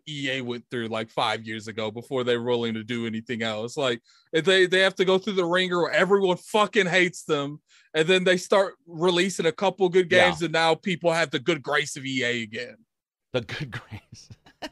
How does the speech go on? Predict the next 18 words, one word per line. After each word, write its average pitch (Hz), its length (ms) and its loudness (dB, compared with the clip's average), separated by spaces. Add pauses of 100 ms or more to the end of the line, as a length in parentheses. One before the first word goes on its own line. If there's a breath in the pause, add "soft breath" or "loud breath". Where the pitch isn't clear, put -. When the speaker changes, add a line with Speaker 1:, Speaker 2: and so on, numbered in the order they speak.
(360)
Speaker 1:
Well, 214 100 4
I - 20 6
mean, 208 340 2
you 185 80 6
know, 185 60 6
Speaker 2:
I 226 40 8
don't 262 120 4
Speaker 1:
the 254 60 6
Speaker 2:
know - 60 8
Speaker 1:
Dead 175 80 6
Speaker 2:
why 190 180 4
it 175 360 6
sounds 175 200 4
so - 100 4
Speaker 1:
Space. - 100 -2
Speaker 2:
high 139 200 2
and 127 160 0
mighty. 107 400 -4